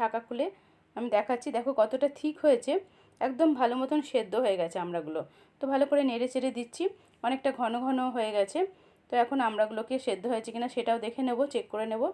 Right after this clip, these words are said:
তারপর গ্যাসের ফ্লেমটাকে আমি অফ করে দেবো। তো আমি খুন্তি দিয়ে দেখে নিচ্ছি। দেখো আমড়াগুলো দেখতেও কিন্তু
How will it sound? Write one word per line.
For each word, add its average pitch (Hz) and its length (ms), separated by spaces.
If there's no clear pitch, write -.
তারপর 202 320
গ্যাসের 202 240
ফ্লেমটাকে 220 420
আমি 226 160
অফ 208 140
করে 254 180
দেবো। 254 160
তো 226 60
আমি 226 140
খুন্তি 269 340
দিয়ে 277 200
দেখে 240 240
নিচ্ছি। 262 240
দেখো 175 160
আমড়াগুলো 233 340
দেখতেও 233 320
কিন্তু 247 200